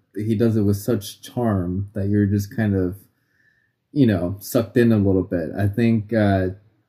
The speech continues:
the way the character is portrayed by Gene Hackman too kind of gives him the warmth that I don't think if it was there, you'd be as involved in the story as you would have. It would be a much, much darker comedy, I think.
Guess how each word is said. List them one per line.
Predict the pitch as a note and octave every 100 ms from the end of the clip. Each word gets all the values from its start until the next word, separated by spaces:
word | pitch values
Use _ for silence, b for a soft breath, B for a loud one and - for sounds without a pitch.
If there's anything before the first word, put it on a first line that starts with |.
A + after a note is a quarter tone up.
| _
the | G2+ G2 C3
way | A2+ A2+ A2
the | G2+ A2
character | G2+ A2 G#2+ G2+ G#2
is | G2
portrayed | - G2+ G#2 G2
by | F#2+
Gene | F#2 G2+ G2
Hackman | G2+ F#2+ G2 F#2
too | F#2+ F#2+
kind | F#2+ G2+
of | G2
gives | G2+ F#2+
him | G2 F#2
the | F2+
warmth | F2+ F#2+ F#2 F#2+ G2+ - - _ _ _ _ _ _ -
that | G#2
I | G#2
don't | G#2+ G#2
think | A#2+ G#2
if | G2+
it | G#2+
was | G2+ G2
there, | G#2 G2+
you'd | F#2+ F#2+
be | G2+ F#2+ F#2+ F#2+ -
as | A2 G2+
involved | G2 F#2+ G2+ G2 G2
in | F#2+
the | G2
story | - G#2 G2 A2+
as | A2 G#2
you | G#2
would | F#2+
have. | G2 G#2 -
It | G#2+
would | G#2+
be | B2+
a |
much, | A2+ A2+ A2
much | A2 G2 G2+
darker | - G2 F#2+ D#2+ F#2+
comedy, | - F2+ D#2+ E2 G2 G#2 G#2+
I |
think. | G2 E2+ E2+